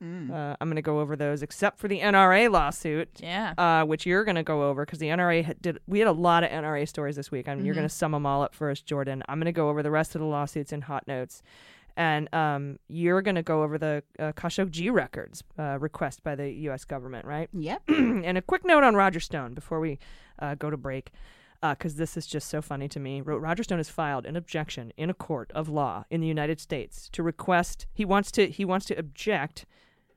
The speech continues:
Speaker 2: uh, the government's request to play a clip from The Godfather Part Two during his trial, uh, saying that, uh, this was the Pentangeli thing where
Speaker 3: Mm-hmm.
Speaker 2: he's gonna testify, and th-, because basically I think what, what,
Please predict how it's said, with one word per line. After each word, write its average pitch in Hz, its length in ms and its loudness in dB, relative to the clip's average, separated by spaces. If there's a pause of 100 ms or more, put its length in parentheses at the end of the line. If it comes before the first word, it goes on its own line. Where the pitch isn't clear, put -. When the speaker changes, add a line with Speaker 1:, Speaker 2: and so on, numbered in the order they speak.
(180)
Speaker 2:
uh, 165 200 2
the 160 120 0
government's 196 420 2
request 180 380 0
to 170 60 -4
play 180 200 0
a 170 60 2
clip - 320 2
from 196 160 -2
The 175 80 2
Godfather 214 600 0
Part - 440 -2
Two 156 480 0 (320)
during 175 260 4
his 170 160 -4
trial, 185 680 4 (540)
uh, 165 280 2
saying 185 500 2
that, 170 220 2 (140)
uh, 151 180 -2
this 165 160 -2
was 165 80 -4
the 156 100 -4
Pentangeli 156 640 -6
thing 160 300 -2
where 147 80 -2
Speaker 3:
Mm-hmm. 143 60 2
Speaker 2:
he's 147 100 -4
gonna 147 180 -4
testify, 156 680 0 (120)
and 165 160 -8
th-, 180 180 0
because 175 260 -2
basically 180 480 0
I 160 60 0
think - 240 -4
what, 180 160 0 (120)
what, 165 160 0